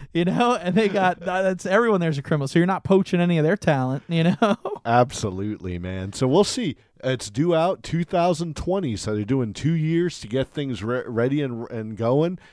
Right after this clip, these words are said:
Speaker 2: And, I mean, you know, Vince, I mean, he's made some real miracles at wrestling. We'll see if he can get, you know, breathe new life into this one.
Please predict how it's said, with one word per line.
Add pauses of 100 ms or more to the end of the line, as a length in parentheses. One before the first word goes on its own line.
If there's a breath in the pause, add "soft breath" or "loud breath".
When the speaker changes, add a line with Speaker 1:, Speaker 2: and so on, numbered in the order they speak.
(100)
Speaker 2:
And,
I
mean,
you
know,
Vince, (140)
I
mean,
he's
made
some
real
miracles
at
wrestling.
We'll
see
if
he
can (400 soft breath)
get,
you
know,
breathe
new
life
into
this
one.